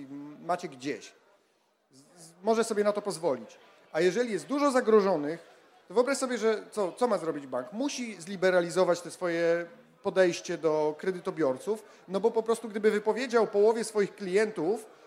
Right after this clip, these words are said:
to oni nie zapłacą mu. Zgodnie jak wypowiada bank, to ty masz trzy tygodnie, w zależności od banku, masz, masz kilka tygodni na zapłacenie tej kwoty.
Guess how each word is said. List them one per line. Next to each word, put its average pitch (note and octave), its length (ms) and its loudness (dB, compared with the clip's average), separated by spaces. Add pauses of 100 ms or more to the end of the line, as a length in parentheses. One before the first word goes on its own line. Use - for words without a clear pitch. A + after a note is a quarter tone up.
(140)
to G3 120 2
oni G3 200 0
nie F#3+ 120 -2
zapłacą G#3 440 0
mu. D#3 120 -2
Zgodnie F#3+ 240 2
jak F3+ 100 -2
wypowiada G#3 440 0
bank, E3+ 280 2 (380)
to G3 120 -6
ty A3 160 -2
masz A3 160 -4
trzy - 220 -8
tygodnie, F#3+ 640 -2
w - 40 -14
zależności G#3 460 -2
od G3 80 -2
banku, E3 360 -2
masz, D#3 180 -8
masz C4 200 -12
kilka B3 300 -8
tygodni G3+ 600 -8
na D#3+ 120 -2
zapłacenie E3+ 560 -2
tej D3+ 120 -10
kwoty. A2 400 -10